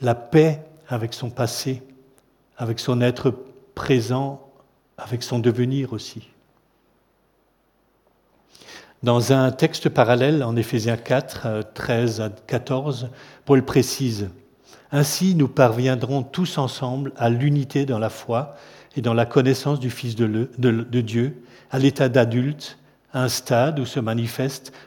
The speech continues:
toute la plénitude qui nous vient du Christ. De cette manière, nous ne serons plus de petits enfants ballottés comme des barques,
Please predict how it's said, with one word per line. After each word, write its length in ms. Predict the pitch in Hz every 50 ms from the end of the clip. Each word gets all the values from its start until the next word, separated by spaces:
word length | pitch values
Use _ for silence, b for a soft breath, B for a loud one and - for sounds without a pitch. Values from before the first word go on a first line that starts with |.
| B B _
toute 200 | - 190 175 -
la 100 | 170 147
plénitude 760 | - 143 131 127 127 123 123 123 - - 113 120 120 117 117 117 B B B B
qui 140 | - - 120
nous 120 | 110 110
vient 220 | 107 107 110 110 113
du 120 | 107 104
Christ. 540 | 101 - - 104 98 - - - - - - b b b b b
De 80 | - 127
cette 260 | - - 151 151 -
manière, 520 | 151 143 143 135 123 113 107 92 - - B B B B B B B 139
nous 80 | 135
ne 100 | 139 135
serons 380 | 127 - - 135 123 135 131 120
plus 300 | - - - 156 175 170
de 80 | 135
petits 500 | 120 - 139 120 123 - 139 131 120 110
enfants 320 | 117 117 113 - - 131 127
ballottés 540 | 120 113 110 113 113 110 - - 131 131 127
comme 240 | - - 113 107
des 100 | 107 110
barques, 480 | 101 95 110 113 117 - - - -